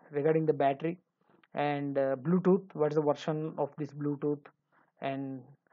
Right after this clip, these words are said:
the disk drives, the display adapters, okay, graphic, mm, display, the D V D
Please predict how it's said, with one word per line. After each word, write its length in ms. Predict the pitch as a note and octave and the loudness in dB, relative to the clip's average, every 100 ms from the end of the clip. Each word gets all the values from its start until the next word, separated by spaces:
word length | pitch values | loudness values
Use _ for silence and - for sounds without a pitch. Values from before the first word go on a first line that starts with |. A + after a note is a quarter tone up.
| _ _ | _ _
the 140 | D3 C3 | -10 -8
disk 340 | B2+ D#3+ - C#3 | -6 -8 -8 -4
drives, 540 | D3 D3+ D#3 D#3 - _ _ _ _ _ _ _ _ _ _ | 0 4 4 2 -6 _ _ _ _ _ _ _ _ _ _
the 200 | D3+ D3+ | -4 -2
display 460 | C#3 C#3+ F3+ F3 D3 | -2 -2 8 8 10
adapters, 640 | D3+ D3+ - D3 C#3 - _ _ - | 6 4 2 2 0 -8 _ _ -14
okay, 180 | D3 D#3 | 0 0
graphic, 360 | C#3 C3+ C3+ C#3 - C#3 | 0 -4 -6 -14 -14 -14
mm, 180 | C#3+ C3 C3+ | -14 -14 -16
display, 460 | C3 - C#3 C3+ - - - _ | -16 -6 -4 -4 -6 -16 -20 _
the 80 | C#3+ | -2
D 160 | C3+ D#3 | 0 2
V 140 | D3+ | 2
D 360 | D3+ D3+ D3+ | 0 -2 -6